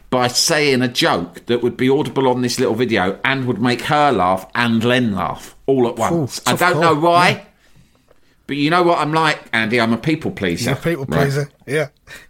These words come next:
Speaker 1: And I usually I consider myself, you know, um, very good at banter, spontaneous banter. But the box opened, I panicked 'cause this woman was so stern, and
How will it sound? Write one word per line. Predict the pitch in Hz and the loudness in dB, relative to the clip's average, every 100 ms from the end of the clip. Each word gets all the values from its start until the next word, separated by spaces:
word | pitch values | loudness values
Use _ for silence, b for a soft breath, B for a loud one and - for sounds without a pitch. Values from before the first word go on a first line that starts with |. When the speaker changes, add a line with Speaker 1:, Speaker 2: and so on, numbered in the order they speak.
| - - - B B B B | -20 -16 -14 B B B B
Speaker 1:
And | 123 123 117 113 113 110 110 110 - _ | 0 2 4 4 2 0 -2 -6 -14 _
I | 131 143 139 - _ _ - | 0 0 -2 -16 _ _ -14
usually | 123 117 180 240 165 123 | -4 0 2 2 2 2
I | 104 | 0
consider | - 113 - 101 | -2 -6 -4 -2
myself, | 101 101 - 113 101 98 - _ | 0 0 0 0 0 -2 -10 _
you | - 98 | -6 -2
know, | 95 107 113 | 0 0 0
um, | 117 117 117 117 123 120 b b b b b | 0 2 2 0 -2 -8 b b b b b
very | 104 123 143 | -2 0 0
good | 143 170 208 | 0 0 0
at | 113 - | -2 -2
banter, | 120 151 101 | -2 -2 -6
spontaneous | - 104 104 123 110 | -6 -2 -2 -2 -2
banter. | 113 143 160 101 | -2 -4 -2 -4
But | - 98 - B B | -2 -4 -4 B B
the | 98 | -2
box | 170 170 - | -2 -2 0
opened, | 151 151 98 85 104 - | 0 0 -2 -2 -4 -2
I | 127 147 | 0 0
panicked | - 147 131 - | -2 -2 -2 -4
'cause | - 101 | -6 -2
this | 107 - | -2 0
woman | 123 113 | 0 2
was | 98 - | 0 0
so | 110 | 0
stern, | 95 - 135 117 82 98 B B B B | 0 -2 0 -2 -2 -8 B B B B
and | 113 117 117 120 117 | -2 0 2 0 -4